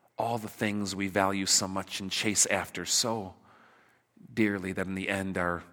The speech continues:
hevel, as he would put it, says this, "Fear God and keep his commands,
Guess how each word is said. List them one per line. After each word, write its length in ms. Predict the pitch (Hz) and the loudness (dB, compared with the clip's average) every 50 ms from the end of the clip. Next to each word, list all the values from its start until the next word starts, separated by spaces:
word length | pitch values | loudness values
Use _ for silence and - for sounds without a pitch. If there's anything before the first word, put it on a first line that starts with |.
| - - _ - - | -20 -20 _ -2 0
hevel, 300 | 120 117 90 82 78 78 - - _ _ _ _ _ _ _ _ _ _ _ _ _ _ | 0 2 2 -2 -8 -10 -14 -20 _ _ _ _ _ _ _ _ _ _ _ _ _ _
as 140 | - 104 - | -2 -2 -2
he 100 | - 104 | -2 0
would 200 | 95 92 85 - | -4 -4 -6 -8
put 200 | - - 104 90 | -8 -6 -6 -6
it, 100 | 87 80 | -2 -2
says 280 | - - 131 123 110 95 | 0 0 0 0 -2 -2
this, 360 | 95 90 80 80 - - - | -2 -2 0 2 2 2 2
"Fear 260 | - - - 139 127 | 0 -2 -2 -2 0
God 260 | 113 107 101 95 95 | 0 0 0 0 -2
and 120 | 85 92 90 | -4 -8 -10
keep 220 | - - 107 101 | -6 -6 -6 -4
his 140 | 110 98 - | -2 -4 -4
commands, 720 | - - - 85 80 82 82 80 78 78 80 - - - | -4 -4 -8 -8 -8 -8 -8 -10 -10 -6 -4 -4 -4 -4